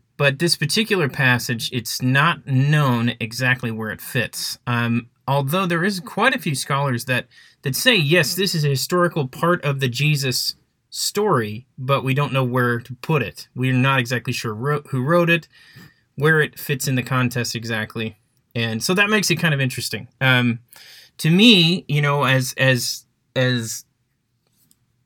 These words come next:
sort of armchair as a scholar as I am, um, this story seems very much like Jesus, very much like something he would do, very much like a conflict that he would get into with the authorities of the time.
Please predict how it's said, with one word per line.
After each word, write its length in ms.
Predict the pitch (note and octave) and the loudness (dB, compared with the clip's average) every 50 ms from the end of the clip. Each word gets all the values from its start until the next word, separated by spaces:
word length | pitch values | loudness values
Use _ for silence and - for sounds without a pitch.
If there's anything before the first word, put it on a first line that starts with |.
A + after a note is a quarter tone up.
| _ _ | _ _
sort 320 | - - - D#3+ D3+ C#3 | -8 -6 -2 -2 0 0
of 160 | B2 A2+ B2+ C3 | -2 -4 -4 -2
armchair 640 | C3 C#3 D3+ D#3+ E3 D#3+ - - D#3 C#3 C3 B2+ A#2+ | 0 2 2 4 2 0 0 2 2 4 4 4 2
as 120 | A2 A2 | 0 -2
a 40 | A2 | -2
scholar 480 | - - - D3+ D3 D3+ D3+ C#3 B2+ | -4 0 2 2 2 4 2 2 0
as 140 | A#2 A2 A#2 | 0 -2 -2
I 260 | A#2+ B2+ C3+ C#3 B2+ - | 0 0 2 0 0 0
am, 500 | C#3 C#3+ D#3 C#3+ B2 G2+ G#2+ A2 G2+ - _ _ - - - - _ _ _ _ _ _ _ _ _ | 0 0 2 2 0 0 -2 -4 -6 -8 _ _ -20 -20 -20 -20 _ _ _ _ _ _ _ _ _
um, 360 | C3+ C3 B2+ B2+ B2+ B2 B2 A#2 | 2 4 4 4 4 4 2 2
this 200 | A#2+ C#3 C3+ - | 2 2 2 2
story 360 | - - - F3 E3+ D#3 B2+ | 0 0 2 2 2 2 2
seems 320 | - - D#3+ D3+ C3 C3 | 2 2 2 0 0 -2
very 300 | C3 A#2 D3 D#3+ F3 E3 | 0 2 2 4 4 4
much 360 | C#3+ C3 B2+ B2+ B2+ - - | 4 4 2 2 0 -4 -6
like 520 | B2+ A#2 A#2 A#2 A#2 C#3 E3+ - - - - _ _ _ _ _ _ _ _ _ _ _ _ _ _ _ _ _ _ | -4 -2 0 2 2 2 0 -4 -10 -16 -18 _ _ _ _ _ _ _ _ _ _ _ _ _ _ _ _ _ _
Jesus, 720 | B2+ B2 C3 C3+ C3+ A#2 A#2 C3 D#3 - - - - - _ _ _ _ - | -6 -2 0 0 2 2 0 0 -2 -2 -2 -2 -4 -6 _ _ _ _ -10
very 420 | B2+ A#2+ B2+ C#3 C3+ C3+ C#3+ C3+ | -6 -2 2 4 4 6 4 4
much 260 | A#2 C3+ C3+ C3 C3 - | 4 2 0 0 0 0
like 140 | C3+ A#2 | -2 -2
something 240 | - - C3 A#2+ C3 | -2 -2 -2 -2 0
he 160 | A#2+ B2+ B2 | 0 0 0
would 180 | A#2 A#2 A2 G#2+ | -2 -2 -4 -2
do, 320 | A#2+ B2 B2 B2+ C#3+ F#3 _ - - - - - - - _ _ _ | 0 0 0 0 0 -4 _ -14 -20 -20 -20 -20 -20 -20 _ _ _
very 180 | - C#3+ D3+ D3+ | 4 4 6 6
much 280 | D3 D3 C#3 C3+ - | 4 2 0 0 -2
like 240 | D3 C3+ C3 B2+ - _ | 0 0 0 -2 -2 _
a 140 | A#2 A2+ A2 | -4 -4 -4
conflict 600 | - - - C#3 D3 D3+ D3+ - - C#3 B2+ _ | -4 -4 -2 0 0 0 -2 -2 -4 -6 -4 _
that 100 | B2 A#2 | -6 -4
he 100 | A#2 C3+ | -2 -2
would 160 | B2 A#2+ A#2+ | -2 -2 -2
get 160 | A2+ A#2+ A#2 A#2 | -2 -2 0 0
into 680 | B2 C3+ D3 B2+ - - D3 C#3+ C#3+ C#3+ C#3+ C#3+ - _ | 0 0 -2 -2 -4 -4 -4 -4 -4 -4 -4 -6 -6 _
with 340 | A#2+ A#2+ B2+ C3+ B2+ - - | -4 0 0 0 0 -2 -4
the 100 | B2 A#2 | -4 -4
authorities 500 | A2 - - C3+ C3 C3 B2+ A#2+ A2 - | -4 -4 -4 -2 0 0 0 -2 -4 -4
of 80 | G#2+ | -6
the 80 | G#2 G#2+ | -10 -12
time. 480 | - - C#3 C3+ C3+ C3+ C#3+ C#3+ C#3 | -6 -2 0 0 0 0 -2 -2 -6